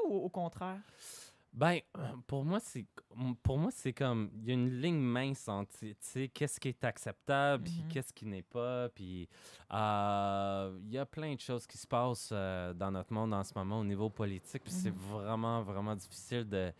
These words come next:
Speaker 2: de, d'essayer de comprendre
Speaker 1: Mhm.
Speaker 2: qu'est-ce qui marche, qui marche pas, euh,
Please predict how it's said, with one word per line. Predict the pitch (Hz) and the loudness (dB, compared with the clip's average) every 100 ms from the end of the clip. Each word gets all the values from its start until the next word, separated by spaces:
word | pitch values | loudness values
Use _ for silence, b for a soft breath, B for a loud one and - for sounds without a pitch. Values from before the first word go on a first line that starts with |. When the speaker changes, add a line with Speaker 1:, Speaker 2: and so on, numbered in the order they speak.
| B B B B _ | B B B B _
Speaker 2:
de, | 90 95 - | -4 -4 -2
d'essayer | 104 101 - 120 | -2 -2 -2 -4
de | 107 | -4
comprendre | - 107 98 120 117 | -6 -10 -8 -6 -6
Speaker 1:
Mhm. | 117 | -6
Speaker 2:
qu'est-ce | 117 - | -8 -8
qui | 110 | -8
marche, | 110 117 - | -6 -8 -8
qui | 107 | -6
marche | 101 101 - - | -2 -2 -4 -4
pas, | 127 | 2
euh, | 135 123 95 90 90 87 85 85 82 | 4 4 4 4 2 0 -2 -2 -4